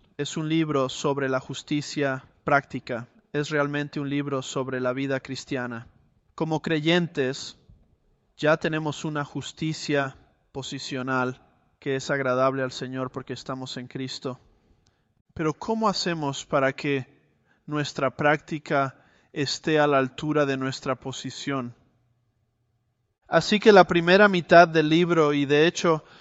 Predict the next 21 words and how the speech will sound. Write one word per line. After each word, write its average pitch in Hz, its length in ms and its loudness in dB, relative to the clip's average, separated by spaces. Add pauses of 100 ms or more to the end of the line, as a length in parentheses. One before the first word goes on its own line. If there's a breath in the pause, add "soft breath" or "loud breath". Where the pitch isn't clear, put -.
(140 soft breath)
si - 220 -2
te 160 160 4
remontas 165 720 6
solo 185 500 4
por 170 160 2
un 170 140 -2
minuto 160 600 0 (280 loud breath)
a - 140 0
Santiago 170 680 4
capítulo 156 540 2
uno, 156 540 0 (280 soft breath)
versículo 156 600 2
tres, 160 640 2 (400 soft breath)
dice, 185 500 4
sabiendo 175 640 4
que 175 100 -2
la 151 200 4
prueba 175 340 6
de 156 100 2
su - 160 -4
fe. 143 400 0